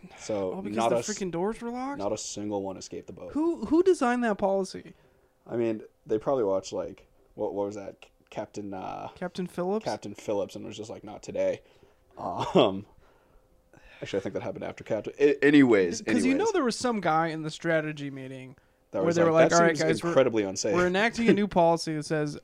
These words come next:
Speaker 2: anytime you go to sleep, you gotta lock all the doors."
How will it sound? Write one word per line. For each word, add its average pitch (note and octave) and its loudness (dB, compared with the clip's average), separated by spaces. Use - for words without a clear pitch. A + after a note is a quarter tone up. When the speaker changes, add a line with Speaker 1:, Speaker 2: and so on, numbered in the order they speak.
Speaker 2:
anytime F#3+ 0
you F3 0
go F3 2
to E3 2
sleep, D#3 -4
you D#3 -10
gotta D3+ 2
lock D3 -2
all D3 -2
the C#3 -6
doors." C3 -6